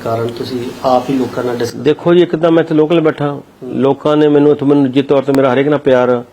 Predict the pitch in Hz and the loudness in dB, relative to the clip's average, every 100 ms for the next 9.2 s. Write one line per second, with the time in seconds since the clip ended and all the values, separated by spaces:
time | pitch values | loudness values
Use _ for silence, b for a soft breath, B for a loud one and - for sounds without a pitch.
0 | 123 113 113 - 123 131 156 135 127 - | -20 -20 -18 -6 0 2 2 2 -2 -4
1 | 127 135 127 117 - 123 120 - 120 113 | -2 0 0 -4 -4 -6 -8 -14 -16 -16
2 | 107 - - _ - 175 180 - - - | -18 -20 -20 _ 0 2 4 2 -6 -20
3 | _ _ - 123 151 185 196 185 175 - | _ _ -4 0 2 4 2 2 0 2
4 | 156 147 135 135 135 120 135 131 135 135 | 0 2 2 0 0 0 0 0 -6 -10
5 | _ _ _ _ - 147 165 170 170 170 | _ _ _ _ -10 0 2 4 4 4
6 | 156 156 156 143 147 151 151 143 131 131 | 4 4 4 4 2 4 4 4 2 0
7 | 147 - 117 120 120 120 143 143 131 127 | -2 -2 -2 0 0 2 2 2 0 -2
8 | 131 131 131 113 127 120 113 110 110 101 | 0 2 0 0 0 2 2 0 -4 -4
9 | 107 104 | -4 -6